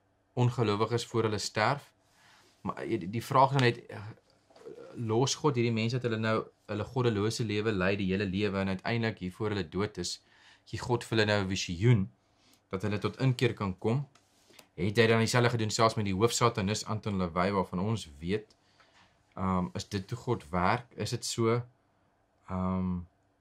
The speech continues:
wat van dan Stefanus? Want hy is dan 'n voorbeeld. Net voor hy sterf sien hy 'n gesig van die hemel. Maar was hy 'n ateïs of 'n ongelowige? Dis dan weer 'n ander vraag.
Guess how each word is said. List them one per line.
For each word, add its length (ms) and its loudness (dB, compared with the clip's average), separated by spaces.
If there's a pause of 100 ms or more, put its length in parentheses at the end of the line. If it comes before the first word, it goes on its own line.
(360)
wat 240 -6
van 220 0
dan 200 0
Stefanus? 760 -2
Want 300 -4
hy 260 -8
is 60 -6
dan 140 -2
'n 60 -4
voorbeeld. 640 0 (300)
Net 140 -4
voor 140 -2
hy 180 6
sterf 320 2
sien 140 -4
hy 100 0
'n 60 -4
gesig 260 -8
van 140 -8
die 80 -8
hemel. 320 -10 (520)
Maar 180 4
was 200 4
hy 60 4
'n 120 2
ateïs 520 0
of 80 -10
'n 40 -8
ongelowige? 680 2
Dis 120 -4
dan 100 -2
weer 100 0
'n 80 4
ander 180 6
vraag. 320 -10